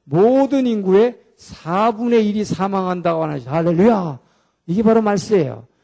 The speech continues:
이 말세는 이 어떤 알지도 못하는 질병이 와서 확 휘두르면서 인구의 사분의 일 이 전멸하는 것입니다.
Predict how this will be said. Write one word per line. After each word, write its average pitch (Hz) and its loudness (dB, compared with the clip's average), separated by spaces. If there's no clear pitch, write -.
이 220 -2
말세는 220 2
이 208 -4
어떤 233 0
알지도 208 -4
못하는 233 0
질병이 220 -4
와서 233 0
확 127 -6
휘두르면서 202 -6
인구의 190 -4
사분의 180 -8
일 165 -10
이 156 -20
전멸하는 175 -2
것입니다. 117 -14